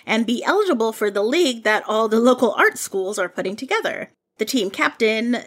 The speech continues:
is named Liv, and she is intensely positive and outgoing, like, borderline uncomfortably so.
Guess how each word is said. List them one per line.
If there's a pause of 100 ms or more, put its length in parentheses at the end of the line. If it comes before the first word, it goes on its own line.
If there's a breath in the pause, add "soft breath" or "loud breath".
is
named
Liv,
and
she
is
intensely
positive
and
outgoing, (260 loud breath)
like,
borderline
uncomfortably
so.